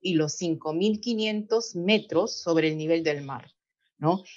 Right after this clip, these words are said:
Y Lima, la población en Lima, estamos a unos doscientos cincuenta metros, tenemos, concentramos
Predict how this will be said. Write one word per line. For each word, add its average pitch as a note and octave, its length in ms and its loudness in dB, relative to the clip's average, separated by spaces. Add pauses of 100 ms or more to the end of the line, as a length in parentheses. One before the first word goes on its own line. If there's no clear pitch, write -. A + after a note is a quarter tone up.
Y G#3+ 200 8
Lima, A3 500 10
la E3 160 4
población E3 520 2
en G3 120 0
Lima, F#3+ 480 2
estamos F3 760 2
a D3+ 380 0
unos D#3 380 -6
doscientos F#3+ 480 0
cincuenta D3 420 -6
metros, F3+ 500 -4
tenemos, G3+ 600 2
concentramos G#3+ 840 0